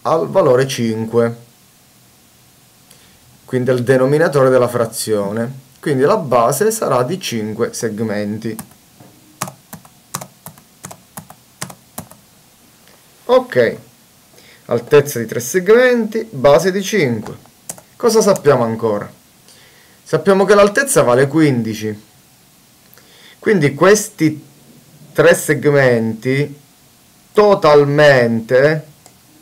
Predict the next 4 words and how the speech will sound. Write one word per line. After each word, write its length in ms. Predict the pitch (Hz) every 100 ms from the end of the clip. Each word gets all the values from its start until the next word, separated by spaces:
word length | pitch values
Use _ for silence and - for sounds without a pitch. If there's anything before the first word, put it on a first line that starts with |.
| _
loro 380 | 127 123 113 107
totalmente, 1120 | 143 131 120 110 110 107 104 104 135 135 147 - _ _ - - _ _ _ _ -
valgono 800 | 110 117 123 117 165 208 233 240 - - _ - _ -
quindici. 840 | - 226 226 160 113 104 - 92